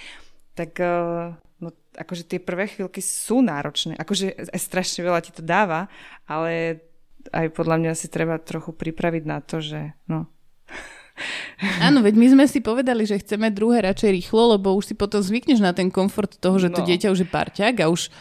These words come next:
Speaker 1: Keď si
Speaker 2: vlastne
Speaker 1: predstavíme, že máme len Vinnyho,
Speaker 2: No, keď
Speaker 1: tak
Speaker 2: máš
Speaker 1: to je
Speaker 2: taký, že
Speaker 1: také
Speaker 2: š-,
Speaker 1: easy.
Speaker 2: štvorročný, päťročný
Speaker 1: No.
Speaker 2: rozdiel, tak to musí byť akože dobrý, dobrá šleha. Vieš, <laughs> že kúrnik, šopa, toto už som mala celý deň voľný a potom zrazu bum.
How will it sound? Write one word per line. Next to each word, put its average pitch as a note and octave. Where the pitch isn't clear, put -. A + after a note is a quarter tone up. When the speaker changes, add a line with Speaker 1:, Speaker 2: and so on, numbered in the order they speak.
Speaker 1:
Keď G#3
si -
Speaker 2:
vlastne G3
Speaker 1:
predstavíme, G3+
že G3
máme F#3+
len F#3+
Vinnyho, F3
Speaker 2:
No, A#3+
keď E4+
Speaker 1:
tak C#4
Speaker 2:
máš A#3+
Speaker 1:
to -
je A#3+
Speaker 2:
taký, B3
že G#3+
Speaker 1:
také A3+
Speaker 2:
š-, -
Speaker 1:
easy. F#3
Speaker 2:
štvorročný, G3+
päťročný F#3+
Speaker 1:
No. F3+
Speaker 2:
rozdiel, F3
tak F#3
to -
musí F3+
byť F3+
akože F3+
dobrý, A3
dobrá G#3
šleha. D3+
Vieš, G#3
<laughs> -
že G3
kúrnik, C4
šopa, A3
toto G3+
už A3
som F3
mala E3
celý A3+
deň A3
voľný F3+
a G#3+
potom F#3
zrazu F3
bum. F3